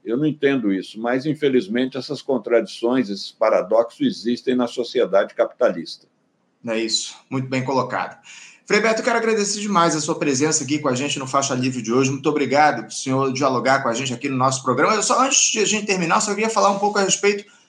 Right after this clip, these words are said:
Speaker 2: dos seus livros. Eles continuam à venda no seu site, não é isso?
Speaker 1: Continua. O pessoal entrando aí no <clears throat> Frei Beto, com dois T's, ponto org, vai ter acesso a toda a lista de livros e também aos meus artigos.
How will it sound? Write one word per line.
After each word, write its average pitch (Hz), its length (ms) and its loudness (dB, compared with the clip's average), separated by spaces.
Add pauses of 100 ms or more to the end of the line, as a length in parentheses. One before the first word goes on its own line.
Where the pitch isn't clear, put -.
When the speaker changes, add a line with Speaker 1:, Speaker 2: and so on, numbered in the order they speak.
Speaker 2:
dos - 80 -4
seus 220 240 4
livros. 165 280 0
Eles 180 160 4
continuam 220 360 2
à 226 60 6
venda 220 260 0
no 220 80 0
seu 208 160 0
site, 190 320 4
não 147 100 0
é 180 60 0
isso? - 400 -4 (160)
Speaker 1:
Continua. 165 580 8
O 160 120 6
pessoal 180 440 8
entrando 165 480 4
aí 147 220 8
no 135 320 2 (140)
<clears throat> 285 560 8
Frei 160 220 6
Beto, 123 640 4
com 131 120 -2
dois 127 280 2
T's, 160 380 2
ponto 135 400 0
org, 131 480 4 (880)
vai 143 280 2
ter 180 160 4
acesso 170 680 4 (640)
a 143 100 0
toda 202 420 4
a 156 40 8
lista 165 380 4
de 131 120 0
livros 170 640 4
e 170 120 -4
também 156 440 2
aos 139 160 0
meus 156 220 0
artigos. - 720 -2